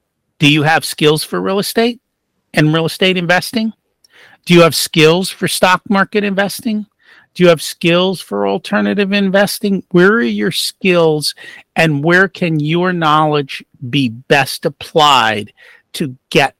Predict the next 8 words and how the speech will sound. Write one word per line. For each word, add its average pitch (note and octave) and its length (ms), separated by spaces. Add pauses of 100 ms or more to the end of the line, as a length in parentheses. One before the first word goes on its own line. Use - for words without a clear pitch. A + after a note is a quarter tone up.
the A2+ 80
best B2+ 400
return?" E3+ 680 (260)
Number C#3 300
one. A#2+ 400 (680)
And G3 160
number G#3+ 300
two, C#4 720